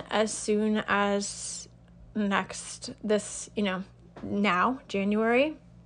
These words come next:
I may even drop this podcast down to bi-weekly. Um,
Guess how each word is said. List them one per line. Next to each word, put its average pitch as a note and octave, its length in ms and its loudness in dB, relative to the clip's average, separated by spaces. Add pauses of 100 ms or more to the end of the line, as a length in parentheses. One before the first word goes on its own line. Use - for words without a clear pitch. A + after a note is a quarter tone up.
(880)
I - 60 0
may A3 220 6
even B3 300 6
drop F#3+ 360 6
this F#3 240 2
podcast C4+ 1000 2 (800)
down G#3+ 640 6
to G3+ 640 2 (220)
bi-weekly. D4 1080 4 (680)
Um, G3 580 4